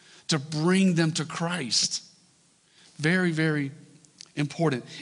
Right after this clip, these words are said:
And also notice there, you know, always do this. You never know. You might be entertaining an angel. You might be entertaining a, a messenger from heaven.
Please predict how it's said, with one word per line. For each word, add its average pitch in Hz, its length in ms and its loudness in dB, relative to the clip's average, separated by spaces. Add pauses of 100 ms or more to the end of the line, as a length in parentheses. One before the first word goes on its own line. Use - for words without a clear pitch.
And 196 140 4
also 214 320 2
notice 147 440 2
there, 139 260 -2
you 147 160 -6
know, 143 180 -2 (580)
always 196 440 -2
do 190 200 0
this. 107 480 -4 (560)
You 113 80 -8
never 147 220 -2
know. 127 240 -4 (760)
You 104 80 -12
might 147 220 -4
be 101 180 -10
entertaining 113 560 -8
an 131 80 -4
angel. 101 400 -8 (1000)
You 120 80 -6
might 143 200 -2
be 127 200 -4
entertaining 131 640 -2
a, 110 160 -8
a 113 80 -8
messenger 135 680 -2 (360)
from 131 180 -4
heaven. 123 400 -6